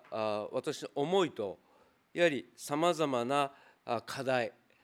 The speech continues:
えー、まあ、これを、お、整理をしていかなきゃならない。まあ、そういうことで、やはり、えー、様々調査、研究、また検討、お、ということを、お、お話をさせていただ、あの、いただいた、あ、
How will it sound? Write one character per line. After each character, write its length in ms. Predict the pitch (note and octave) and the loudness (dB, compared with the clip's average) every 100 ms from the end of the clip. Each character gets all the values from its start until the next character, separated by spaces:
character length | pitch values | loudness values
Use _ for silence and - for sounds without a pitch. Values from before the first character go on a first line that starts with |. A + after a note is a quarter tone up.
| _ - | _ -8
え 160 | C3 B2+ | -2 0
ー、 20 | |
ま 120 | C#3+ | 0
あ、 40 | |
こ 180 | C3 E3+ | -2 0
れ 80 | F3 | 2
を、 300 | F#3 F#3+ F3 - | 4 4 0 -4
お、 280 | D3 D3 C3+ | -2 0 -2
整 300 | - D#3 C3 | -2 -2 -2
理 140 | G#2 | -6
を 160 | F#2+ F#2+ | -8 -10
し 240 | - - | -12 -10
て 240 | C#3+ C#3+ - | -4 -4 -6
い 100 | A#2+ | -12
か 140 | B2 | -8
な 140 | B2 B2 | -6 -6
き 120 | A2 | -6
ゃ 20 | |
な 120 | F#2 | -6
ら 140 | F#2 F#2 | -8 -8
な 140 | F2 | -10
い。 80 | E2+ - | -12 -8
ま 220 | E3+ D3 | -2 -2
あ、 80 | G#3 _ - - | -4 _ -20 -6
そ 140 | G#3 | 0
う 20 | G3+ | 0
い 20 | |
う 40 | |
こ 120 | G3+ | 0
と 160 | G#3 E3+ | 0 2
で、 320 | B2+ A2+ - - | 4 2 -2 -6
や 140 | C#3 | 0
は 40 | B2+ | 0
り、 180 | F#2+ - _ | -2 -8 _
え 240 | - G#2+ G2+ | -8 -6 -6
ー、 20 | |
様 240 | A2 A#2+ | -6 -4
々 220 | A2+ G#2+ G2+ | -4 -4 -6
調 260 | B2 B2 | -6 -6
査、 180 | G#2+ G#2+ | -4 -8
研 300 | - A2 G#2 - | -6 -8 -10 -10
究、 220 | A2+ G#2+ - - | -8 -8 -10 -14
ま 80 | |
た 120 | G2 B2 | -6 -6
検 320 | - A#2+ G2 | -4 -6 -6
討、 140 | G#2 E2+ _ - - - | -10 -12 _ -20 -16 -2
お、 180 | B2+ A#2 | 0 2
と 160 | C3 | 2
い 100 | B2+ | 2
う 340 | B2+ - B2+ A#2+ | 0 0 -2 -2
こ 140 | B2 | -4
と 160 | C#3+ B2 | 0 4
を、 260 | E3 C#3+ - - - - | 4 2 -4 -20 -20 -4
お、 320 | C3 B2 A2+ - | 0 0 -2 -6
お 80 | |
話 400 | A2 G#2+ G2 - | -8 -6 -8 -8
を 120 | B2 B2 | -8 -6
さ 180 | A#2 | -8
せ 140 | G2 - | -10 -8
て 220 | A2+ A2 | -8 -8
い 100 | A2 | -10
た 180 | - G#2+ | -6 -4
だ、 160 | G#2+ D#2 _ _ - | -4 -8 _ _ -10
あ 120 | G2 | -8
の、 140 | G2 | -8
い 80 | F#2+ | -6
た 140 | A#2 G#2 | -4 -2
だ 120 | G#2+ | -2
い 100 | G2 | -4
た、 340 | - A#2 A#2 | -2 -2 -2
あ、 260 | - G2+ F2+ | -4 -8 -8